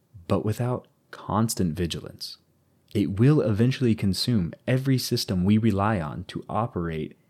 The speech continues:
a functional, equitable, just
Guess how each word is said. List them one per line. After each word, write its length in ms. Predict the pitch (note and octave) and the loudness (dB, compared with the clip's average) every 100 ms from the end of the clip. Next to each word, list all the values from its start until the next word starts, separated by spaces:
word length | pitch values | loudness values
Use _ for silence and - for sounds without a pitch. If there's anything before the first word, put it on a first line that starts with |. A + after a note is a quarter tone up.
| _ _ | _ _
a 100 | G2+ | -6
functional, 880 | G2 - G#2 G#2+ A2 A#2 A2 G#2 G#2+ _ _ _ _ | -6 -4 0 2 0 0 0 -2 -6 _ _ _ _
equitable, 720 | G#2+ - G2 F#2 F2 D#2+ D#2 _ _ _ - F2 | -4 -2 -4 -2 -2 -4 -6 _ _ _ -16 -6
just 500 | - F#2 - - | 0 2 2 -6